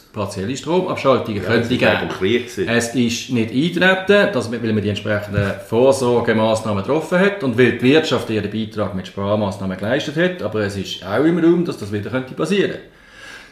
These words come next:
Speaker 1: Der Punkt ist, dass man dem Volk in diesem demokratischen Prozess versprochen hat, dass man die Stromlücke, dass man Strom könnte sparen, das ist sowieso ill-, illusorisch. Oder dass man Stro-, wenig,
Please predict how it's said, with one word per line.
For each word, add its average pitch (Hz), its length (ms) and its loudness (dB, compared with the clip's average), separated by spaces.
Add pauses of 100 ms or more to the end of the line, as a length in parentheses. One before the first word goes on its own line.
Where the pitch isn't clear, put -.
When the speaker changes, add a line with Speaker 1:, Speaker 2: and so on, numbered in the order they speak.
(280)
Speaker 1:
Der - 40 -20
Punkt 214 440 4
ist, - 500 4
dass 107 180 0
man 107 240 -2
dem 101 160 -4
Volk 185 600 6 (680)
in 151 220 2
diesem 117 240 2
demokratischen 98 720 -6 (280)
Prozess 165 600 -2
versprochen 135 600 -2
hat, 139 360 2
dass 107 180 -4
man 98 140 -4
die 101 200 -4
Stromlücke, 190 1600 2 (540)
dass 117 140 -6
man 117 100 -2
Strom 135 260 2
könnte 104 180 -2
sparen, 117 400 2
das 95 100 -6
ist - 40 -14
sowieso 101 300 -2
ill-, 123 340 -4
illusorisch. 104 640 -8
Oder 101 100 -8
dass 101 200 -10
man 113 80 -10
Stro-, 120 360 -2
wenig, 135 440 2